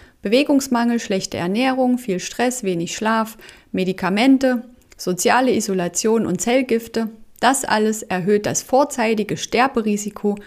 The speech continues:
um zwanzig bis fünfundvierzig Prozent. Diese Studie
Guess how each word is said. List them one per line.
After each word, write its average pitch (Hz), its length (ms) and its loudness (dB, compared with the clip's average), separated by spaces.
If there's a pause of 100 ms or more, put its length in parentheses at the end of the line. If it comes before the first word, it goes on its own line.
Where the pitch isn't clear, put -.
(140)
um 180 180 -2
zwanzig 240 680 2
bis 165 160 -4
fünfundvierzig 254 960 0
Prozent. - 560 -8 (1600)
Diese 220 180 2
Studie 294 460 4